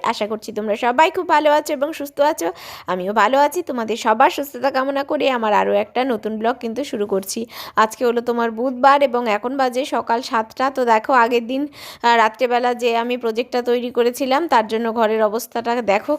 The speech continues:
কি হয়ে রয়েছে। বিছানাটা তো এতক্ষণ ধরে পরিষ্কার করলাম, তারপরে ঘরের মেঝেটার অবস্থাটা একটু, আহ, দেখিয়ে দিলাম। বিছানাটা পরিষ্কার করা আর ভিডিও করা হয়নি, তো, উম, ঘরের মেঝেটা এরকমই হয়ে রয়েছে। একটু পরে কাজের দিদি আসবে, ঝাড় দেবে।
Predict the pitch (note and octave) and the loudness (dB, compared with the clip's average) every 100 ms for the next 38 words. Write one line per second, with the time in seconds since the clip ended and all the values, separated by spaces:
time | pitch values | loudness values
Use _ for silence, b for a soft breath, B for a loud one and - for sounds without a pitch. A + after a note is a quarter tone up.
0 | D4 C4+ C4 A3+ A3 A3 G#3+ A3 C#4+ A#3 | -4 -6 0 0 2 2 0 0 -4 -4
1 | A3 A#3+ A3+ A#3+ B3 B3+ A#3 A#3+ - B3+ | -4 -2 0 -2 -2 -2 -2 -4 -6 -2
2 | A#3+ B3 A3+ A#3+ - B3 B3+ B3 C4 F4 | 0 0 0 -2 -2 -2 0 2 2 2
3 | C#4 G#3 G#3+ A3 A3+ G3 G#3 G#3+ G3 A3+ | 2 0 0 -2 0 0 0 -2 -4 -4
4 | A3 A3 G3+ G3+ - G3+ A#3 B3+ A3+ G#3+ | -2 0 0 -2 -6 -4 0 -2 -2 -10
5 | B3+ - - - - A3+ A3 G#3+ G#3+ B3+ | -10 -12 -18 -10 0 2 4 2 0 0
6 | B3 A#3+ A3 A#3+ A#3+ C4 A#3+ B3+ A#3 B3+ | -2 0 0 0 -4 -4 -2 -2 -2 -2
7 | - B3 B3 B3 A#3+ A#3 A3+ A#3+ A#3 A#3 | -2 -2 0 2 2 0 -2 -2 2 2
8 | B3 A#3 A#3 C4+ F4 C4 G#3 G3 G#3+ G3+ | 2 2 0 -2 0 0 -2 -6 -6 0
9 | A3 G#3+ A#3 G#3 A#3+ A#3+ A3 G#3 G#3+ A3+ | 0 0 -2 -4 -4 0 0 0 -2 -4
10 | C4+ A#3 G#3 G#3 A3+ D4+ D#4 B3+ G#3 G3+ | -2 0 0 0 -2 -2 -4 -4 -2 0
11 | A#3+ G#3 G3 G#3 G#3+ G#3+ F#3+ G#3 A#3 A#3 | 2 0 -2 -6 -6 0 0 0 -4 -2
12 | G#3 G3 G#3 A#3+ | -2 -2 -2 -2